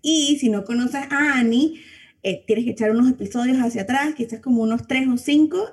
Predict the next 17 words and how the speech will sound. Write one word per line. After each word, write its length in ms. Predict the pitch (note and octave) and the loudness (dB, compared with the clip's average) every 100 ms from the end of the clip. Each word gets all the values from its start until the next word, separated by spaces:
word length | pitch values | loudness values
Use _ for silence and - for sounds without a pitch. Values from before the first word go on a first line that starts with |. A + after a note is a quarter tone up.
| _ | _
y 140 | A#3+ | -2
vas 200 | G#3+ G#3 | 0 2
a 60 | A#3 | 2
encontrar 560 | A#3 G3+ G3 F#3+ F#3 - | 2 2 2 2 0 -2
la 100 | G3+ | -2
entrevista 480 | G3 F#3 F3 E3+ G#3 | 0 -2 -4 -4 -4
que 80 | G3 | -4
le 80 | F3+ | -4
hice 220 | F3 F#3 | -4 -4
a 80 | F3 | -2
Ani 240 | G3 - | -4 -4
en 140 | F#3+ F3+ | -4 -4
She 260 | F#3+ F#3+ | -4 -8
is 280 | G3 F#3+ - - | -4 -4 -4 -10
the 340 | G3+ G#3+ A3+ F3+ | -6 -2 0 0
best 400 | F3+ C#3 - - | -2 -6 -16 -16
dot 200 | - | -18